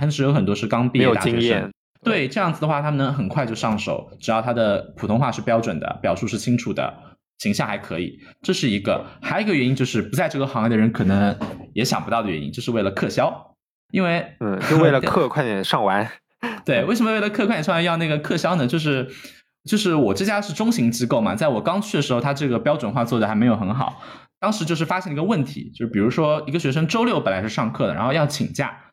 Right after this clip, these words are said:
Speaker 1: 我们刚刚就说了要课销嘛，那你可能是不是得让他周日来补课？但是如果说你周日你不一定有刚好一样的班，你要么就是专门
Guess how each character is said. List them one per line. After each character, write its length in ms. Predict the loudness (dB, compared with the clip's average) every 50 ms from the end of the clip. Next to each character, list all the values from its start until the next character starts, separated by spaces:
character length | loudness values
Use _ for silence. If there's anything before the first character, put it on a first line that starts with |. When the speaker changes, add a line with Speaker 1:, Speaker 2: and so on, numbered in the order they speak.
| _ _ _ _ _ _
Speaker 1:
我 60 | 2 4
们 80 | 4
刚 140 | 4 4 2
刚 60 | 2
就 60 | 0
说 140 | 0 0 0
了 60 | 0
要 80 | 0 0
课 180 | -2 -2 -2 -2
销 180 | 0 0 0
嘛， 180 | 0 -2 -2 -6 -12 -20 -20 _ _ _ _ _ _ _ _
那 240 | -2 0 0 2 2
你 120 | 2 0
可 160 | 0 0 0
能 100 | 0 0
是 120 | 2 2 0
不 60 | 0
是 40 | 2
得 80 | 2
让 80 | 2 2
他 80 | 0 0
周 220 | 0 2 2 2
日 80 | 2 2
来 140 | 2 0 -2
补 140 | -6 -12 -12
课？ 340 | -8 -8 -8 -8 -8 -14 _ _ _ _ _ _ _ _ _ _
但 100 | -4 -4
是 140 | -2 0 2
如 140 | 2 2 4
果 100 | 2 2
说 140 | 2 2 2
你 100 | 2 2
周 180 | 2 2 2
日 380 | 2 2 2 0 0 -2 -6 -6 -4
你 80 | -4
不 120 | 0 0 0
一 100 | 0 0
定 140 | 0 0 0
有 100 | 2 2
刚 220 | 2 0 0 0
好 100 | 0 0
一 60 | 0
样 140 | 0 0 0
的 80 | 0 0
班， 380 | 0 -2 -2 -2 -6 -10 -16 -20 _ _ _ _
你 80 | 2 2
要 140 | 2 2
么 120 | 2 0 -2
就 80 | -2
是 100 | -2 -2
专 180 | -2 0 0 0
门 320 | 0 0 -2 -4 -8 -14